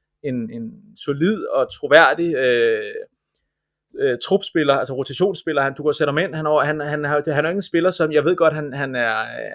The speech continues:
han kikser mod Randers, men, men det gør hele holdet, altså på hjemmebane jo. Det er jo ikke ham udpræget, der kun gør det. Men ellers har du, har du, du kan jo ikke pege på en kamp, hvor han er sat ind, hvor han ikke ligesom bare har leveret varen.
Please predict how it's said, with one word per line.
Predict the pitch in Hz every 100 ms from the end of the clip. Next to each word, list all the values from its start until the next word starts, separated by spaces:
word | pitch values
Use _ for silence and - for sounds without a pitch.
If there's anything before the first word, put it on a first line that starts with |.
| 92
han | 135
kikser | 127 151 151
mod | 156 127
Randers, | 117 123 143 - _ _ -
men, | 135 131
men | 139 127
det | 139
gør | 160
hele | 135 160
holdet, | 127 127 123 - _
altså | 113 107
på |
hjemmebane | 113 113 117 107 107
jo. | 110 _ _ -
Det |
er | 139
jo |
ikke | 151
ham | 120 131 135
udpræget, | 151 143 - 127 113
der | 113
kun | 123 127
gør | 120 113
det. | - _ _ _
Men | 143 135
ellers | 165 180
har | 165
du, | 147
har | 135
du, | 139 135 - -
du | 151
kan | 143
jo |
ikke | 180
pege | 135 139 170
på |
en | 143
kamp, | 143 156
hvor | 147
han | 151
er |
sat | 139 131
ind, | 170 151
hvor | 151
han | 147
ikke | 151 160
ligesom | 160 156 - _ _ _ _ _ _ _
bare | -
har | 160
leveret | 131 143 127
varen. | 107 123